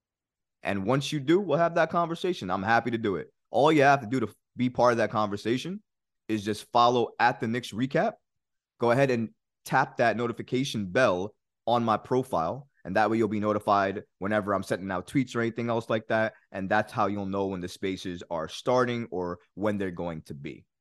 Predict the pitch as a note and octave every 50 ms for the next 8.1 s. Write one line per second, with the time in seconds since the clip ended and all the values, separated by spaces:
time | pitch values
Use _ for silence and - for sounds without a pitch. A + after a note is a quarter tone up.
0 | _ _ _ - F#2 F2+ G#2+ C#3 C3+ C#3 C#3 B2+ A#2 - C3+ A2+ - G#2+ G#2 G#2
1 | G#2 G#2 - F#2 F#2+ G2+ G2+ - - G#2 F2+ F2 - G2+ F#2+ F#2 F2+ F#2 F2+ F2
2 | E2+ - E2+ E2+ F2+ E2 D#2 D#2+ E2 E2 D#2 - - F2 D#2+ D#2+ D#2+ D#2+ F2+ F#2+
3 | F2+ F2+ - _ _ _ - - F2+ G#2 G#2+ G#2 - G2+ F#2+ F#2+ F#2+ E2+ - F#2
4 | F2+ E2+ E2+ F2 _ _ _ _ - F#2+ G2 - _ - B2+ C3+ A#2+ B2 - A#2
5 | G#2+ G2+ G2 F2+ F2 F2+ F2 E2 F#2 F2+ F2 F2 F#2 F2+ F2 E2+ E2 - - -
6 | - E2 C2 A1+ C#2 _ _ _ _ _ _ _ _ _ _ _ _ _ _ _
7 | _ _ _ _ _ _ _ _ _ _ _ _ _ _ _ - G#2 A2+ E3 E3+
8 | - -